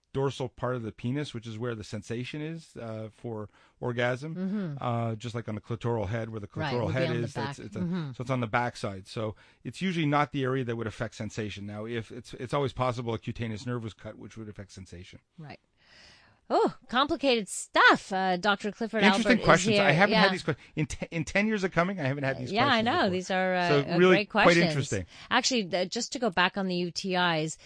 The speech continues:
Speaker 1: Yeah.
Speaker 2: somebody asked, "If the issue has been significantly long-standing, accompanied by kidney pain, is there anything that can be done at that point?" But how does something stay significantly
Speaker 1: Yeah, if it was,
Speaker 2: long-standing?
Speaker 1: if there's kidney pain, I wanna make sure that there's no stones or some other condition
Speaker 2: Right.
Speaker 1: that's,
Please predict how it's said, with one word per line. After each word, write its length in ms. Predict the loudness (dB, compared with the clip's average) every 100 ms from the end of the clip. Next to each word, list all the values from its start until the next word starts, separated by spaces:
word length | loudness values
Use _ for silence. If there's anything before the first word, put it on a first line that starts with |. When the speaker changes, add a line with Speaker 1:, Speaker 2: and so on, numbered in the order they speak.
| -10
Speaker 1:
Yeah. 80 | -4
Speaker 2:
somebody 260 | -2 0 2
asked, 400 | 2 0 -4 -6
"If 160 | -8 -4
the 160 | -2
issue 260 | 0 0 -2
has 220 | -2 -2
been 200 | -2 -4
significantly 760 | -4 -4 -4 -6 -8 -8 -6 -6
long-standing, 800 | -4 -4 -6 -6 -4 -4 -4 -6
accompanied 540 | -6 -8 -4 -4 -4
by 100 | -4
kidney 340 | -6 -6 -4 -4
pain, 320 | -4 -6 -6
is 120 | -4
there 120 | -4
anything 400 | -4 -4 -4 -6 -6
that 140 | -6
can 140 | -8
be 100 | -6
done 300 | -6 -6 -4
at 160 | -6 -6
that 260 | -6 -6 -8
point?" 360 | -8 -6 -8 -12 -20 -20 -12
But 100 | -10
how 220 | -8 -8
does 120 | -6 -6
something 320 | -4 -4 -4
stay 460 | -6 -4 -2 -2 -6
significantly 600 | -12 -6 -6 -6 -6 -6 -6 -8 2
Speaker 1:
Yeah, 120 | 4
if 140 | 4 4
it 60 |
was, 140 | 2 0
Speaker 2:
long-standing? 180 | -6 -6
Speaker 1:
if 100 | -4
there's 160 | -2 -2
kidney 300 | 0 0 2
pain, 160 | 2
I 40 | 4
wanna 160 | 2
make 160 | 0 -2
sure 200 | -2 -4
that 160 | -4
there's 180 | -6 -4
no 140 | -2 -4
stones 640 | -4 0 0 0 -2 -6
or 80 | -6
some 240 | -4 -2
other 180 | -2 -4
condition 460 | -4 -2 -2 -2 -2
Speaker 2:
Right. 100 | -2
Speaker 1:
that's, 200 | -4